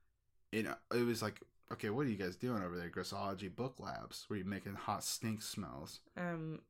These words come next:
Speaker 1: They're pungent. They're
Speaker 2: Winnie the Pooh
Speaker 1: repugnant.
Speaker 2: had a scratch and sniff book, apparently.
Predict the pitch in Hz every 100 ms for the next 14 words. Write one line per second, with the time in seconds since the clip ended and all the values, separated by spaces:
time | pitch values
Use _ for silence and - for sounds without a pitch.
0 | _ _ _ _ _ _ _ 135 123 -
1 | - 117 110 80 76 71 - - - -
2 | - - - 233 - 240 196 208 220 220
3 | 196 151 156 147 156 - 151 151 160 160
4 | - 156 - 156 151 160 - 156 147 -
5 | 156